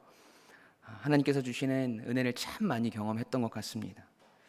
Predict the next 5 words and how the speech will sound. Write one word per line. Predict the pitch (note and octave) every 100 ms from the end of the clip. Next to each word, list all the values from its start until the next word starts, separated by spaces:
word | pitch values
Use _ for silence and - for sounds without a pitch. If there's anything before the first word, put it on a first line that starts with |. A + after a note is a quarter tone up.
| - - - -
교회의 | A2+ A#2+ A#2 A#2
회복과 | B2 C#3 C#3 - A#2+ A#2+ B2 B2 C3
성도의 | - D3 D3 C#3+ C3+ B2+
회복을 | D#3 D#3 C#3+
맛보았고, | C3+ A#2 A#2+ - C3+ C3 - D#3+ G3+ A#3+